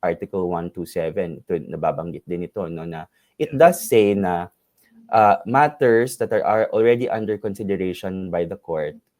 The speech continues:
uh, before the effectivity of the withdrawal of the state, no, bago naging epektibo yung pagkalas natin sa Rome Statute, nandiyan na yan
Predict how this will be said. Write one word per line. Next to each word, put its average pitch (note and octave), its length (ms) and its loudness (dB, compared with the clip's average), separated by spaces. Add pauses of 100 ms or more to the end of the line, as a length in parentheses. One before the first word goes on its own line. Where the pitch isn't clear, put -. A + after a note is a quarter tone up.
uh, E2 240 -2
before G#2 640 2
the F#2+ 160 -6
effectivity F#2+ 640 -8
of F2 160 -8
the F2 80 -6
withdrawal E2 800 -4 (320)
of F#2 160 -10
the F2 80 -4
state, - 480 -10
no, F#2+ 80 -8
bago D#2+ 400 -4
naging E2 320 -10
epektibo E2+ 480 -12
yung E2+ 240 -6
pagkalas E2+ 640 -4
natin E2+ 320 -10
sa F2 160 -12
Rome E2 160 -4
Statute, - 480 -8
nandiyan E2 320 -6
na E2+ 80 -6
yan E2+ 160 -6